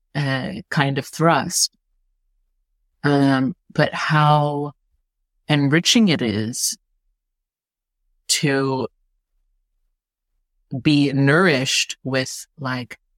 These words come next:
myth that belongs to us, you know,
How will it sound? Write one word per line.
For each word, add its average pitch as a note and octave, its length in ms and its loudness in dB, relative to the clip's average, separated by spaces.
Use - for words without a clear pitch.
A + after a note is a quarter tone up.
myth C#3+ 600 0
that C#3 160 0
belongs C3+ 500 2
to - 160 -4
us, - 480 -2
you C3+ 140 2
know, B2 440 2